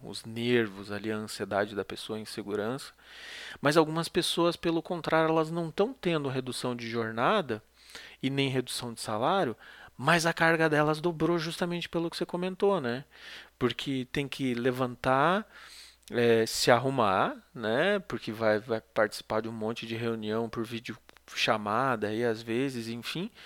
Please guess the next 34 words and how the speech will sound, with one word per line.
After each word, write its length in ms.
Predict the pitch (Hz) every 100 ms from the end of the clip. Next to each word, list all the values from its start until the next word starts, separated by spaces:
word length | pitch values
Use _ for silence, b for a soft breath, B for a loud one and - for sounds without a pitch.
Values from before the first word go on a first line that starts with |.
| B B B B B -
E, 280 | 131 147 139
mas 220 | 127 139
daí 220 | 135 131
tem 160 | 127 135
que 340 | - 131 120 113
deixar 800 | 120 120 - 127 120 117 110 - _ _ -
o, 1000 | 120 117 113 131 117 113 110 107 113 175
o, 40 |
a 100 | -
criança, 680 | - - 123 123 131 123 117
né, 120 | 120
o 60 | 123
filho, 520 | - - 131 123 110 - B B B
com 120 | -
o 20 |
café 280 | 135 127 139
tomado, 640 | - 117 117 135 127 120 - -
tem 120 | 143
que 100 | 135
tá 160 | - 139
com 100 | 135
a 40 |
internet, 520 | 123 127 117 120 127
o 40 | -
computador 520 | 123 - 120 123 127
no 200 | 127 127
jeito 440 | 117 117 131 123
ali 160 | 117 123
pra 200 | 131 127
entrar 380 | 117 - 127 123
na, 220 | 120 113
na, 220 | 113 113
na 160 | 123 117
aula. 560 | 104 120 135 123 117